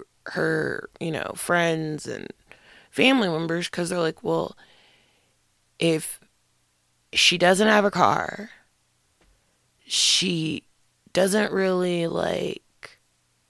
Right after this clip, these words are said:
associ-, you know what I mean? Like, she keeps to herself. She's always there at home. Where is she? She doesn't go anywhere."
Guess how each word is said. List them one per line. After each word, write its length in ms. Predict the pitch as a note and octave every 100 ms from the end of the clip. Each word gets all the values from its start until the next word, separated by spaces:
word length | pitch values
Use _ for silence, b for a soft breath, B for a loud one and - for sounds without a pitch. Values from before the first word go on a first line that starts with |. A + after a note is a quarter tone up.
| _ _ _ _ _ _ _ _ -
associ-, 540 | F3+ - F3+ F3+ - -
you 160 | E3+ G3
know 120 | G3+
what 120 | G3
I 40 | F#3+
mean? 160 | F#3+
Like, 120 | F3+
she 100 | -
keeps 260 | - G3+ F3+
to 120 | G#3
herself. 500 | F3+ D#3+ F3 E3 D#3
She's 220 | - E3+
always 400 | F#3 F#3+ F3+ E3
there 300 | F3 F3 E3
at 100 | -
home. 440 | D#3+ E3 D#3 D#3 D#3+ b b b b b _ -
Where 220 | F#3 F#3
is 120 | F3
she? 400 | - - - - _ _ _
She 160 | - G3
doesn't 160 | G3
go 180 | F3+ F3+
anywhere." 500 | C#3+ C3+ A2 -